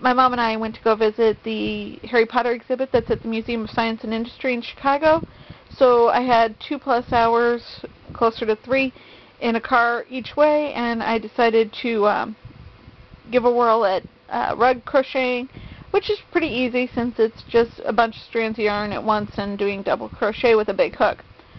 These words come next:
Um, but with everything else that's going on right now, uh, Mom and I have kinda looked into getting a house, so we may be moving soon.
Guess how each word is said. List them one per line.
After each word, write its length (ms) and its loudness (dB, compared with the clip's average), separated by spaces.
Um, 340 2
but 220 2
with 160 0
everything 380 2
else 220 2
that's 220 -2
going 280 0
on 280 0
right 180 -4
now, 400 0
uh, 180 -2
Mom 260 0
and 80 -4
I 240 0
have 200 2
kinda 760 2
looked 240 0
into 160 -2
getting 300 2
a 40 -6
house, 440 0
so 160 4
we 120 -2
may 200 -2
be 120 -6
moving 480 -2
soon. 220 -2